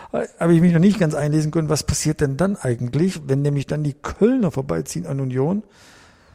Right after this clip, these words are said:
Äh, es ist, es ist heikel. Es ist heikel. Ich glaub, dann geht Union auch mit rein, oder?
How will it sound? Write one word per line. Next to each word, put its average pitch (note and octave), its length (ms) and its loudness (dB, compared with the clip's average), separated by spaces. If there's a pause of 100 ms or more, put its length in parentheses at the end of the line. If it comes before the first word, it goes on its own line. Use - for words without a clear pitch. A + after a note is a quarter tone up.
(160)
Äh, - 60 -8 (260)
es - 120 -4
ist, - 320 -4
es A2+ 140 -4
ist - 260 -6
heikel. F2+ 300 -10 (120)
Es C3+ 140 4
ist F3 200 4
heikel. D#3+ 340 0 (560)
Ich - 160 -8
glaub, - 180 0
dann D#3 160 -2
geht D3 160 -4
Union C3+ 300 -4
auch G#2+ 140 -10
mit G#2+ 180 -8
rein, G2 320 -12 (180)
oder? E3+ 220 0